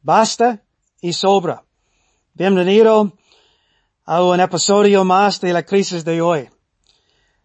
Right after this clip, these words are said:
Continuamos en medio de esta crisis covid diecinueve y preocupamos muchísimo de lo que nos falta.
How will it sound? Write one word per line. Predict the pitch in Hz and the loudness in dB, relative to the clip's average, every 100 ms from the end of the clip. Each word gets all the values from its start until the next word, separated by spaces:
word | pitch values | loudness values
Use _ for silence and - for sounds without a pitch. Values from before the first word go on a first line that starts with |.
| _ _ | _ _
Continuamos | _ 180 220 226 214 240 302 302 | _ -2 2 2 4 4 4 2
en | 233 214 | 0 0
medio | 214 233 240 240 | 0 -2 2 2
de | 202 185 185 | 2 -2 -4
esta | 190 180 | -6 -10
crisis | - 196 196 196 165 | -4 -4 -2 -6 -6
covid | 175 170 170 | -8 -6 -6
diecinueve | 156 165 165 156 170 190 175 214 214 _ _ _ _ _ _ _ _ _ _ _ _ - | -6 -8 -4 -2 0 0 2 0 -2 _ _ _ _ _ _ _ _ _ _ _ _ -8
y | 185 | -6
preocupamos | 185 185 180 175 - 214 269 277 254 | -2 -2 -2 -4 0 2 4 2 0
muchísimo | 220 214 254 226 196 175 180 247 - _ _ _ _ _ | -4 -2 -4 -2 -4 -2 -2 -4 -10 _ _ _ _ _
de | - 170 175 190 | -20 -6 -2 2
lo | 202 | 2
que | 196 196 | 2 2
nos | 190 190 - | 2 0 0
falta. | 208 208 208 143 | 2 2 0 -8